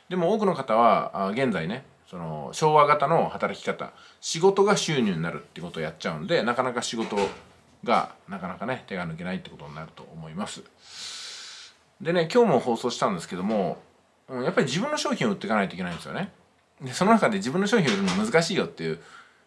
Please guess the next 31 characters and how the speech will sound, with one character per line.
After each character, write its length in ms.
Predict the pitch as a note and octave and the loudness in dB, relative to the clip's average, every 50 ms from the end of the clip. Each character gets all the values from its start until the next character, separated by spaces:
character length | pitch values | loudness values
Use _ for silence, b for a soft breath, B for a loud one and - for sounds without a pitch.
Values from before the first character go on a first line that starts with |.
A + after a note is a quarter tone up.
| _ - | _ -4
気 80 | E3 | -2
持 100 | F#3 G3+ | 0 2
ち 80 | G3+ G#3+ | 4 6
は 60 | G3 | 6
わ 80 | F#3+ F#3+ | 8 8
か 100 | G#3+ G3+ | 6 4
る 80 | D#3+ | 4
ん 40 | A#2 | 2
で 60 | F2+ | 0
す 80 | - - | -4 -8
け 60 | - | -8
ど 80 | E2+ F#2 | -6 -4
も、 240 | A2 G#2+ F2+ B1 - | -2 -2 -2 -2 0
じ 100 | A2+ D3+ | 4 6
ゃ 240 | C3 G#2 D2+ - - | 6 6 6 2 -2
あ、 20 | - - | -4 -4
い 100 | A#3+ - | -4 2
く 140 | - G4 | 4 4
ら 80 | F#4+ D#4+ | 6 6
の 100 | E3 B2 | 6 4
商 180 | - - B2+ A2+ | 2 2 2 2
品 140 | G#2+ G2 | 2 0
だ 120 | E2+ D#2+ D2+ | -2 -2 -6
っ 40 | - | -4
た 140 | - G2 | 0 0
ら 240 | G2 F2 D2+ - - - - | 2 2 2 -2 -6 -14 -16
作 200 | - - - B2+ | -16 -8 -4 -2
れ 120 | A2+ G#2 | 0 0
ま 100 | F#2+ F#2 | 0 -2
す 80 | - - | -4 -6
か？ 160 | - - - | -10 -12 -14